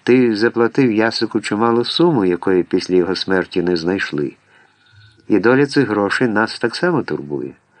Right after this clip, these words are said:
Тут на угоді стоїть шосте жовтня, день смерті Ярослава. А ти казав, що викупив у нього Олімп за тиждень до цього. Дівчата, чарівні мої,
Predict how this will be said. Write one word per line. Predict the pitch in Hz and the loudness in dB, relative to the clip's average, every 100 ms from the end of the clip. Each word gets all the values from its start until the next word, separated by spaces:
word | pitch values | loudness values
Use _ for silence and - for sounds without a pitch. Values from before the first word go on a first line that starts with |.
| _ - - _ _ _ _ | _ -20 -20 _ _ _ _
Тут | 139 139 | 0 2
на | 135 | 4
угоді | 127 120 143 131 | 4 2 0 0
стоїть | - 117 123 117 - | 0 2 2 0 -4
шосте | - - 117 117 - - 120 117 - _ _ _ _ _ _ - | -4 2 2 0 -4 0 2 0 -6 _ _ _ _ _ _ -8
жовтня, | 85 107 113 98 110 | 0 2 2 0 -4
день | 98 85 104 107 104 | -4 -2 0 0 -2
смерті | - - 98 104 - 101 | -8 -4 -2 -2 -2 -2
Ярослава. | 104 113 110 - 131 107 73 - - _ _ _ _ _ _ _ _ _ _ _ _ _ _ _ | 0 0 -2 -2 0 0 -2 -12 -20 _ _ _ _ _ _ _ _ _ _ _ _ _ _ _
А | 98 | -2
ти | 120 | 0
казав, | 120 120 131 123 | 0 2 2 0
що | - 123 104 | 0 0 2
викупив | 107 131 131 - 123 113 | 2 0 -2 0 2 2
у | - | -2
нього | 101 113 101 95 | -2 0 2 2
Олімп | 85 98 131 123 | 2 2 0 0
за | 98 101 | -2 0
тиждень | - 156 117 82 73 | 2 2 0 -6 -10
до | 67 | -12
цього. | - - - - _ _ _ _ _ _ _ _ _ _ _ _ - | -12 -12 -14 -20 _ _ _ _ _ _ _ _ _ _ _ _ -16
Дівчата, | 98 90 85 85 - 110 107 98 | -14 -4 -4 -4 -2 0 2 0
чарівні | 92 - 110 110 104 110 | -2 0 2 2 0 0
мої, | 131 131 127 123 95 | 2 2 2 4 2